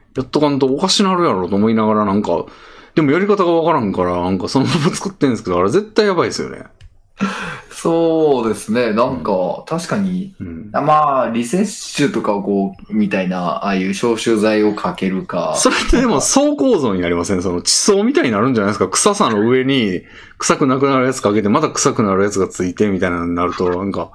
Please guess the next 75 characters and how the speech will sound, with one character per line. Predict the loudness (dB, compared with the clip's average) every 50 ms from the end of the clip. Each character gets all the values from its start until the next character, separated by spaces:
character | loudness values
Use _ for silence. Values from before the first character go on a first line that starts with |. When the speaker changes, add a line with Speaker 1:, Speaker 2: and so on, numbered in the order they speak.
| -16 -20 -18 -6 0
Speaker 1:
解 | 0 0 2
決 | 2 0 0 0 0
に | 0 0
な | -2
っ | -2
て | 0 0
な | 0 0
い |
で | 0 -2
す | -4 -8
よ | -8
ね。 | -8 -12 -16 -18 -20 _ _ -20 -20 -14 -6 -6 -6 -4 -2
Speaker 2:
あ | -2 0 2 2 4 4 4 4 4 2 2 2 2 2 0 0 -2 -4
あ。 | -8 -10 -12 -14 -14 -4
じ | 0 2
ゃ | 4 4 4 2 2 0 0 0 0 0 0 0
あ、 | -2 -4 -8 -8 -8 -8 -6 -4
拭 | -4 -4 0
く | 2 2 2 2
し | 2 0
か | -2 -2 0
な | 0 0 0 0 0
い | 0
で | 0 -2
す | -4 -4 -2
ね。 | 0 0 0
な | 0 0
ん | 0 -2
か | -2
も | -2 -2 -4 -4
う | -2
ち | -2
ょ | -2
っ |
と | -2 -4
こ | -4 -4 -2 -2 -2 -2 -4 -4
う、 | -6
Speaker 1:
う |
ん。 | -8 -8 -8 -4 -2
Speaker 2:
濡 | 0 2
れ | 2 2 0 0 -2 -4 -6 -12 -20 -20 -20 -20 _ _ _ _ _ _
テ | -4 -4
ィ | -4
ッ |
シ | -4 -4
ュ | -4
と | -6
い | -6
う | -4
か、 | -4 -2
ウ | 0 0 0
エ | 0
テ | 0 -2 -4
ィ |
ッ |
シ | -4 -6 -8 -10 -6
ュ、 | -2
ウ | -2 -2
エ |
ッ | -2
ト | -4 -4
テ | -4 -2
ィ | -2
ッ |
シ | -2 -2 -2
ュ | -2
み | -2
た | -2 -2
い | -2
な | -2
や | -4
つ | -6 -6
で。 | -6 -6 -6
Speaker 1:
う | -6 -4 -4 -2
ん。 | -2 0 -2 -2 -4 -6 -10 -12 -16 -16 -20 -20